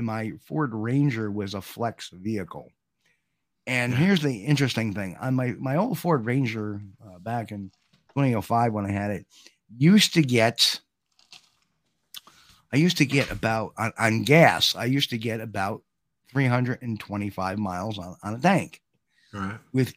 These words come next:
Speaker 1: E eighty-five, I get about two hundred and fifty.
Speaker 2: Yeah, yeah.
Speaker 1: So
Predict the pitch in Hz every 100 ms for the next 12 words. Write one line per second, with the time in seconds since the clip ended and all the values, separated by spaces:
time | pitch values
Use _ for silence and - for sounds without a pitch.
0 | - 180 165 160 151 127 - 127 147 170
1 | 117 113 113 107 104 - - 135 131 120
2 | 101 85 - 117 - _ _ _ _ -
3 | 123 123 120 _ _ _ 110 104